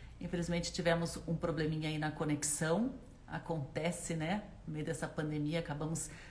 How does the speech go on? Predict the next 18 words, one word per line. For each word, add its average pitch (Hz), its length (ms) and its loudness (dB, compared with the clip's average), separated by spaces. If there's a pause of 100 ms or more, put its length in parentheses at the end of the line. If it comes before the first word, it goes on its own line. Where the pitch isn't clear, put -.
(100)
totalmente 190 400 2
dependentes 180 880 4
do 170 100 0
sinal 165 520 4
aí 160 160 2
de 156 120 -2
internet. 156 720 0
Às 165 120 0
vezes, 160 460 -2
ele 160 200 -2
nos 160 220 0
deixa 156 340 -2
na 156 220 0
mão. 156 460 2
Vou 151 180 -4
convidar 151 420 -2
novamente 160 640 2
aqui. 170 380 -2